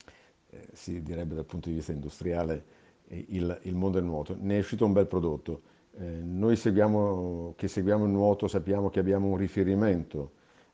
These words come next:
eh, nelle, nelle telecronache di Tommaso Mecarozzi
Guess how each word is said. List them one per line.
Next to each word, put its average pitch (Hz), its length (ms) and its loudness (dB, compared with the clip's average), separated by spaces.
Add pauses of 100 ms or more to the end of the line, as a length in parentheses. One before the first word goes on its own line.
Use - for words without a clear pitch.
eh, 87 120 -10
nelle, 80 540 -6
nelle 82 260 -4
telecronache 90 640 -2
di 82 240 -8
Tommaso 90 400 -2
Mecarozzi 113 640 0